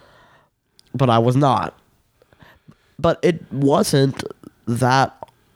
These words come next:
honestly, that bad. It seemed a little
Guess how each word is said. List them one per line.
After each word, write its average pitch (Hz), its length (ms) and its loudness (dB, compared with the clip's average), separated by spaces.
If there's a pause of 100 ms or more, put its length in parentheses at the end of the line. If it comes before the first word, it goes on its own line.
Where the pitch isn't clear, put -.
honestly, 139 540 0
that 127 300 0
bad. 120 340 2
It - 100 -4
seemed 220 340 0
a 175 60 2
little 147 680 2